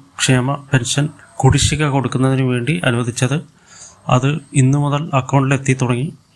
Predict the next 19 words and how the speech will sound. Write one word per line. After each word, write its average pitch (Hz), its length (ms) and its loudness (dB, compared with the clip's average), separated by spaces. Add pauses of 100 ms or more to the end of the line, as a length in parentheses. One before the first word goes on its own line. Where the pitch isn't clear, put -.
(340)
ഈ 135 100 4
സ്റ്റേറ്റ് 131 340 0
ബാങ്കിലൊക്കെ 139 440 0
ഉള്ളവർക്കാണ് 131 520 0
അക്കൗണ്ടിൽ 127 320 0
എത്തി 120 200 0
തുടങ്ങിയത്. 117 380 -2 (320)
അതേസമയം 135 540 2 (2000)
മസ്റ്ററിംഗ് 156 520 2
പൂർത്തിയാക്കിയവർക്ക് 135 720 0
മാത്രമേ 123 500 0 (500)
പെൻഷൻ 131 340 2
ഇപ്പോൾ 131 260 2
എത്തുന്നുള്ളൂ. 117 500 -2 (840)
മസ്റ്ററിംഗ് 131 440 2
പൂർത്തിയാക്കുവാൻ 127 640 0 (720)
ഉള്ളവർ 131 400 4 (160)
ഏറ്റവും 127 360 0
അടുത്തുള്ള 120 480 -2